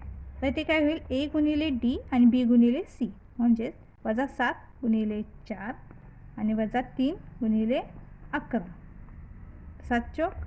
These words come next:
अठ्ठावीस, वजा चिन्ह आहे तसं राहील आणि वजा तीन गुणिले अकरा, अकरा त्रिक तेहतीस आणि वजा चिन्ह आहे तसं राहील. आता वजा अठ्ठावीस आणि वजा तेहतीस मध्ये कोण मोठा आहे? तर वजा अठ्ठावीस. कारण ऋण संख्या जितकी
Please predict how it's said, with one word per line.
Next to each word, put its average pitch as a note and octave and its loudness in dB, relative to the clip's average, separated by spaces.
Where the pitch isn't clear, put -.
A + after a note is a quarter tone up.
अठ्ठावीस, B3+ 0
वजा A#3 0
चिन्ह C#4 2
आहे E4 0
तसं C4+ -4
राहील A3+ 0
आणि A#3 4
वजा A#3+ 2
तीन C#4 4
गुणिले C4 4
अकरा, C4 0
अकरा A#3+ -2
त्रिक B3 -6
तेहतीस B3 -4
आणि A3+ 0
वजा A3+ 0
चिन्ह C4 0
आहे C4+ 0
तसं G#3+ -4
राहील. - -8
आता A#3+ 2
वजा C4 2
अठ्ठावीस D#4 0
आणि D#4 2
वजा D4+ 0
तेहतीस D#4 -2
मध्ये D4+ 0
कोण D#4+ 0
मोठा D4+ 0
आहे? A3+ 0
तर D4+ -6
वजा D#4+ 2
अठ्ठावीस. G#3 -4
कारण A#3+ 4
ऋण B3+ 4
संख्या D4+ 0
जितकी D4+ -4